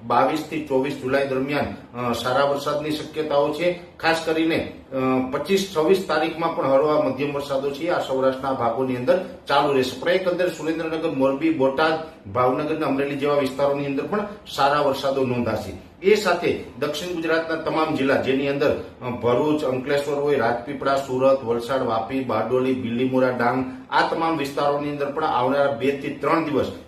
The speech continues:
એટલે કે બાવીસ, ત્રેવીસ અને ચોવીસ તારીખ દરમિયાન સારા વરસાદો પડે અને એક બે સ્પેલ છે એ ભારેથી અતિ ભારે થઈ જાય તેવી પણ શક્યતાઓ રહેલી છે. મધ્ય ગુજરાતના જે ભાગો છે, જેની અંદર અમદાવાદ, ગાંધીનગર હોય,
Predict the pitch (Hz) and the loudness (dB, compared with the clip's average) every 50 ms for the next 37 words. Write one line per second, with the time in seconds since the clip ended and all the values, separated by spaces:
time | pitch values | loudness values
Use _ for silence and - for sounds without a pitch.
0 | - - 135 131 156 156 147 135 127 113 120 135 139 165 165 165 - 127 131 139 | -10 -8 -4 -2 -2 -2 -2 -2 0 2 2 2 2 2 0 -2 -6 -4 -2 -2
1 | 143 151 151 147 143 143 135 131 - 127 120 131 147 - - - 131 127 131 123 | -2 -2 -4 -6 -6 -8 -8 -6 -4 -2 -2 -2 -2 -4 -2 -2 -2 -2 -2 -2
2 | 120 127 135 135 143 135 113 101 101 - - - - - 151 151 160 175 180 160 | 2 2 2 2 2 0 -2 -4 -6 -10 -14 -16 -10 -2 0 2 4 4 4 4
3 | 151 - - 156 156 156 151 131 - - 143 143 143 139 - - 151 160 160 156 | 2 0 -2 -4 -4 -4 -2 -4 -2 -2 0 0 0 -2 -4 -6 -6 -6 -6 -4
4 | 151 160 156 156 - 156 156 151 151 - 147 165 139 - - - - - - 139 | -2 -2 -2 -2 -2 -2 -2 0 0 0 0 0 0 0 -2 -4 -12 -10 -8 -8
5 | - - 117 120 123 147 151 156 151 156 165 160 - - 131 - - 190 - - | -6 -2 2 2 4 4 2 0 -2 -4 -4 -6 -6 -6 -8 -2 -2 0 2 4
6 | - - - - - 156 151 156 156 131 - - - - - - - 156 160 165 | 4 4 4 2 0 -2 -4 -2 0 0 0 -2 -6 -12 -18 -14 -6 -2 0 0
7 | 165 175 160 160 160 151 - - 135 123 - 147 131 139 135 135 135 131 127 127 | 0 -2 -2 -4 -4 -4 -4 -6 -8 -6 -6 -6 -2 4 4 6 6 6 4 0
8 | 120 117 101 - 107 101 - - - - - 104 120 123 127 190 190 185 190 180 | 0 -2 -4 -6 -8 -8 -8 -10 -14 -16 -12 -8 -6 -2 2 2 2 2 2 2
9 | 175 170 170 170 170 160 127 139 156 131 131 135 139 - 151 156 151 - 147 127 | 2 2 2 2 -2 -4 -2 0 0 2 4 4 4 4 2 0 0 0 -2 -2
10 | 110 101 - - - 104 98 113 151 160 175 180 170 147 131 107 - - - - | -2 -4 -10 -14 -14 -12 -4 0 0 0 2 0 0 0 0 -2 -4 -4 -8 -14
11 | - - - - - - - - - - - - - - 127 131 151 156 156 156 | -18 -20 -20 -20 -20 -20 -20 -20 -20 -20 -20 -20 -16 -10 -6 -4 2 4 6 6
12 | 160 160 160 156 131 127 131 127 131 135 135 151 156 151 147 147 151 147 151 156 | 6 6 4 2 0 0 0 0 0 0 0 0 0 0 0 0 0 0 2 2
13 | 160 | 2